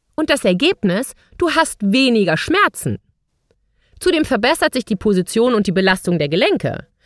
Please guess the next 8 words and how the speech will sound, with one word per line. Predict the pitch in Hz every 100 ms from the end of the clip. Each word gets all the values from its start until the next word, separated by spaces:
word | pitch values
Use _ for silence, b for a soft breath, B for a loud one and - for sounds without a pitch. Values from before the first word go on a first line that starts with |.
| b b
Und | 175 185
denke | 175 196
immer | 285 427
daran, | 233 135 120 110 - _ _
eine | 175 160
Fehlstellung | - 233 294 427 370 330
im | 320
Fuß | - 285 196 127 -